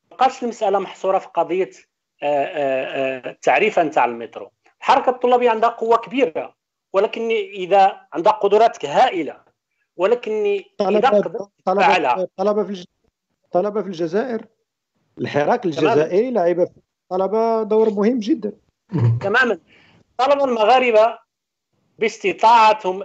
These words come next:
Speaker 1: إرباك المشهد المغربي أكثر مما يعتقدونه هم أنفسهم. تتصور أن كنتكلموا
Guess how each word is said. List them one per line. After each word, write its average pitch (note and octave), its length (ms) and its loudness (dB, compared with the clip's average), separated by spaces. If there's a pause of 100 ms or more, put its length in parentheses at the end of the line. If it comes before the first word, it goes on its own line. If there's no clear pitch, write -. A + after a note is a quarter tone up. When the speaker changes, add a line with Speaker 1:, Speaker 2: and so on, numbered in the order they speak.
(100)
Speaker 1:
إرباك F#3+ 540 4
المشهد F3 460 -6
المغربي F#3+ 760 -2 (300)
أكثر A3 380 -2
مما G#3 260 0
يعتقدونه G3 680 0
هم F#3+ 220 -2
أنفسهم. C#3+ 460 -8 (960)
تتصور A#3 440 4
أن G3+ 360 0
كنتكلموا F3+ 720 -4